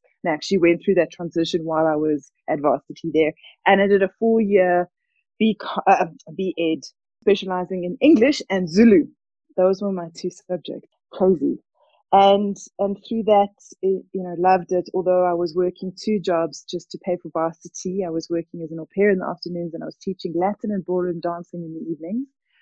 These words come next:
uh, and then still trying to fit in assignments all the way through that, which was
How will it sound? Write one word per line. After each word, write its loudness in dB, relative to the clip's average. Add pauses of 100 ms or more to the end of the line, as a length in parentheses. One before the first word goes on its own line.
(540)
uh, 0
and 2
then 0
still -2
trying -2
to -14
fit 0
in -2
assignments 0
all 6
the 6
way 8
through -4
that, -4 (580)
which -12
was -2